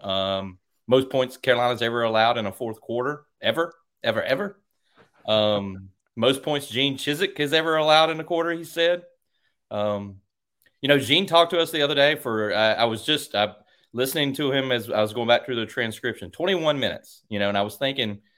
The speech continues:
uh, we talked to Tony Grimes today. We talked to Kamen Rucker today. We talked to Cam Kelly today. We talked to Gene yesterday. You know, everyone's, everyone says the right things. You know, everyone has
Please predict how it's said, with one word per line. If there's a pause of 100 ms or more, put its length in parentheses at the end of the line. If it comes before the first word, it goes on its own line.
(380)
uh, (260)
we
talked
to
Tony
Grimes
today.
We
talked
to (420)
Kamen
Rucker
today.
We
talked
to
Cam
Kelly
today.
We
talked
to
Gene
yesterday. (840)
You
know,
everyone's, (240)
everyone
says
the
right
things.
You
know,
everyone (600)
has